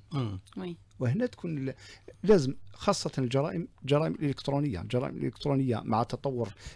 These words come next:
Speaker 3: ال-، ال-، ال-، ال-، ال-،
Speaker 2: Mais
Speaker 3: تطور.
Speaker 2: parfois, c'est pas des, des crimes, euh, monsieur Messadar, c'est des images. Par exemple, un enseignant
Speaker 3: فض-،
Speaker 2: dans sa classe, il
Speaker 3: Voilà.
Speaker 2: prend en photo ses élèves et les met sur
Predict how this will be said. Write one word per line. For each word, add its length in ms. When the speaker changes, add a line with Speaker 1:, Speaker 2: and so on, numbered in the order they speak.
Speaker 3:
ال-، 100
ال-، 220
ال-، 180
ال-، 720
ال-، 460
Speaker 2:
Mais 60
Speaker 3:
تطور. 220
Speaker 2:
parfois, 100
c'est 140
pas 40
des, 140
des 160
crimes, 280
euh, 400
monsieur 260
Messadar, 440
c'est 180
des 180
images. 520
Par 100
exemple, 320
un 160
enseignant 500
Speaker 3:
فض-، 60
Speaker 2:
dans 260
sa 80
classe, 560
il 60
Speaker 3:
Voilà. 260
Speaker 2:
prend 180
en 120
photo 220
ses 260
élèves 340
et 120
les 120
met 60
sur 80